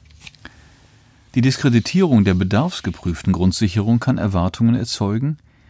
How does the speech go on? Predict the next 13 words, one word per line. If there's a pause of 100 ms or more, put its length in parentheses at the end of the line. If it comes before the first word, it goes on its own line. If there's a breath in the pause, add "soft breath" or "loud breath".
(220 soft breath)
die
eine
Realpolitik
des
Sozialen
nicht
erfüllen
kann. (340)
Ein
Beispiel
aus
jüngster
Zeit.